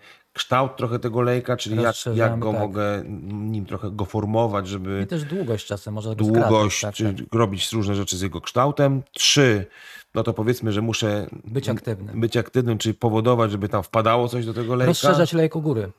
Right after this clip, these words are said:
Speaker 2: to jest to,
Speaker 1: Czy
Speaker 2: tak.
Speaker 1: rozszerzać lejek u
Speaker 2: Mhm.
Speaker 1: góry, tak. No i cztery, czyli jakoś go może lekko szlifować różnymi narzędziami, które gdzieś mam.
Speaker 2: Narzędziami, tak.
Speaker 1: Dobra, czy jest z tego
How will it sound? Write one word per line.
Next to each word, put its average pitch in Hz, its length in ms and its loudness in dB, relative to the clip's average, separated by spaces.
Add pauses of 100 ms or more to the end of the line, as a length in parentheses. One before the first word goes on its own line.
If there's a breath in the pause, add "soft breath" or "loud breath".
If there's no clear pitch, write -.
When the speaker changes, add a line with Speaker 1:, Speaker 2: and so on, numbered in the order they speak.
Speaker 2:
to 127 140 -6
jest 117 140 -4
to, 107 80 -8
Speaker 1:
Czy 113 80 -4
Speaker 2:
tak. 107 100 -4
Speaker 1:
rozszerzać 117 400 2
lejek 104 240 2
u 92 40 -2
Speaker 2:
Mhm. 104 140 -2
Speaker 1:
góry, 147 240 4
tak. 127 320 0
No 151 120 6
i 165 80 8
cztery, 151 440 4
czyli 131 220 2
jakoś 135 300 2
go 117 140 2
może 120 280 2
lekko 117 340 2
szlifować 123 600 0
różnymi 113 680 0 (460 loud breath)
narzędziami, 113 640 2
które 135 280 0
gdzieś 120 160 -2
mam. 107 80 0
Speaker 2:
Narzędziami, 98 340 -4
tak. 98 140 -6
Speaker 1:
Dobra, - 240 2 (160)
czy 165 120 -2
jest 247 320 -4
z - 100 -2
tego 95 560 2